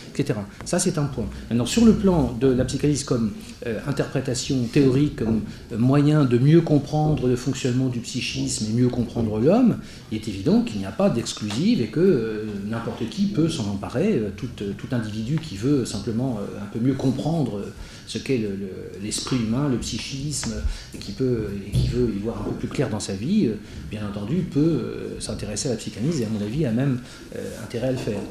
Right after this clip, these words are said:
Euh, j'ajouterai une dernière chose, d'ailleurs, euh, Freud, euh, dit à propos de notre sujet éducation et psychanalyse que les meilleurs éducateurs seraient précisément, à ses yeux, ceux qui auraient,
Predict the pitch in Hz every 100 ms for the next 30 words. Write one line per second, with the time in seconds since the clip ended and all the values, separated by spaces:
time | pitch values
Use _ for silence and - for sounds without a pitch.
0 | - - - - 101 104 104 110 131 135
1 | 147 147 131 123 120 - 208 131 120 135
2 | 131 117 107 117 160 151 120 113 107 101
3 | 104 147 131 95 131 127 147 113 107 -
4 | - - 110 - 123 - 123 143 127 110
5 | 113 117 - 123 110 113 110 98 101 196
6 | - - 131 117 - - 113 147 151 135
7 | 113 120 110 113 110 262 - - 151 160
8 | - 151 147 147 143 123 104 - 101 127
9 | 208 269 - - - - - 226 262 -
10 | 131 139 294 214